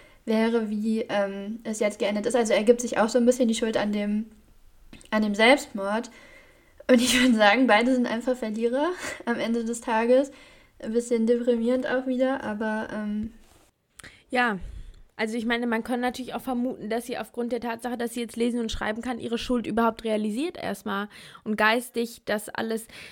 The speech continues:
Speaker 2: umfasst. Aber ja, und entscheidend ist ja, dieses Schuldmotiv bleibt bis zum Ende und ist vielleicht auch Grund, warum sie den Suizid begeht. Und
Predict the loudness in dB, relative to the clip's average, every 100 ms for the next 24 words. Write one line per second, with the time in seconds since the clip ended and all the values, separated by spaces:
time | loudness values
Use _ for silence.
0 | -16 0 0 0 0 -2 -2 -2 0 2
1 | 2 2 2 -2 -10 -20 -4 0 2 2
2 | 0 0 0 0 -2 -2 -6 -4 -2 0
3 | 0 0 0 0 0 0 -2 0 -4 0
4 | 2 2 2 0 2 -4 0 0 2 2
5 | 0 -2 -4 0 2 2 2 -2 2 2
6 | 4 4 4 4 4 4 4 4 2 0
7 | -4 -2 -2 2 0 0 0 0 -2